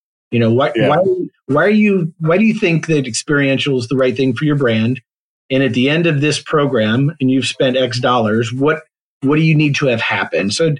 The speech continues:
Speaker 1: you know, it's the Stephen Covey start with the end in mind kind of theory, and, you know, it, it works.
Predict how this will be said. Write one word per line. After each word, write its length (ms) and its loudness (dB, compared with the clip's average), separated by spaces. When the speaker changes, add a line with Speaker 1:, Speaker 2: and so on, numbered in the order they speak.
Speaker 1:
you 100 0
know, 80 2
it's 160 -2
the 320 0
Stephen 380 0
Covey 360 0
start 340 -2
with 100 -2
the 120 0
end 120 2
in 100 2
mind 320 0
kind 160 0
of 200 -4
theory, 400 2
and, 240 2
you 80 0
know, 140 0
it, 120 -2
it 180 0
works. 420 0